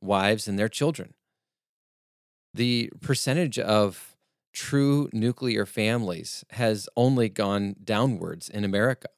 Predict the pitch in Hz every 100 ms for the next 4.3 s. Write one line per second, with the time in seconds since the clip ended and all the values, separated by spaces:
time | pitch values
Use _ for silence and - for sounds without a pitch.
0 | _ _ _ _ _ _ - 123 117 117
1 | 120 117 120 113 107 104 104 95 - 117
2 | 110 107 120 143 _ _ _ _ 110 120
3 | 120 104 110 110 107 101 98 113 117 101
4 | 101 117